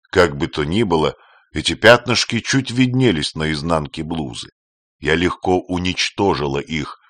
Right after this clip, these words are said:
выщипав мякоть фланели. После этого единственной уликой против вас оставалась та, которую я заперла к себе в комод. Только что я кончила уборку вашей комнаты,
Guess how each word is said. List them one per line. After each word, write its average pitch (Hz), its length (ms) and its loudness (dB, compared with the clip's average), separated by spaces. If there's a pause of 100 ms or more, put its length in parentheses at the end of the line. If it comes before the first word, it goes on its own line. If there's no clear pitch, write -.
(100)
выщипав 123 840 -2
мякоть 82 480 -2
фланели. 65 680 -8 (640)
После 90 400 4
этого 82 560 -2 (260)
единственной 82 920 -2
уликой 82 600 0
против 78 400 -6
вас 73 360 -4 (220)
оставалась 92 760 2
та, 110 280 2 (340)
которую 147 560 4
я 127 140 6
заперла 113 520 4
к - 80 -4
себе 92 320 -2
в - 100 -6
комод. 71 400 -4 (880)
Только 113 380 0
что 107 240 -2
я 107 140 4
кончила 110 560 -2
уборку 120 640 2
вашей 113 360 -2
комнаты, 65 680 -4